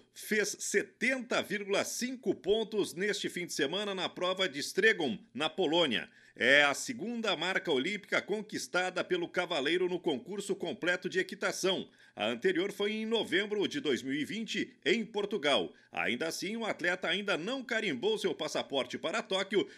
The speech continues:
já que são apenas três vagas e a Confederação Brasileira ainda não fez a convocação oficial. Tecnicamente, classificados para os Jogos,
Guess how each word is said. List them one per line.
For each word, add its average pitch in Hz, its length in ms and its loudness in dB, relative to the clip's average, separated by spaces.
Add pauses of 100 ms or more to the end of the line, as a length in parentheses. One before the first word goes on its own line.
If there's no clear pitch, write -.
(120)
já 160 180 2
que 170 160 -6
são 170 180 -4
apenas 165 380 -2
três 247 420 -4
vagas 180 480 0 (160)
e 131 120 2
a 127 60 6
Confederação 127 680 -4
Brasileira 180 640 2 (140)
ainda 165 340 0
não 214 240 -4
fez 196 320 0
a 175 80 2
convocação 180 720 -4
oficial. 147 560 0 (300)
Tecnicamente, 135 840 0 (160)
classificados 127 840 -2
para 139 240 0
os 220 120 -2
Jogos, 190 440 -2